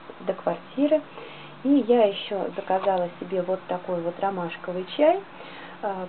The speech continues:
потому что очень мне в тот раз понравился. Здесь не только ромашка, а еще корица и яблоки. Потрясающий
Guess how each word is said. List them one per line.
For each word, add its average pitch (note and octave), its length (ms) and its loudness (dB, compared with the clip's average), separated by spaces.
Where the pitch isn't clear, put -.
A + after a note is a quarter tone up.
потому A3 420 0
что G3+ 360 4
очень G#3 440 -4
мне F#3+ 300 -8
в - 40 -14
тот G3+ 180 -4
раз G3 120 -2
понравился. B3+ 720 2
Здесь G3+ 200 -4
не G#3+ 100 -4
только G3 360 -2
ромашка, G#3+ 540 0
а - 20 2
еще F#3+ 240 -4
корица G#3 720 0
и A3+ 200 -8
яблоки. F3+ 600 0
Потрясающий A3+ 880 2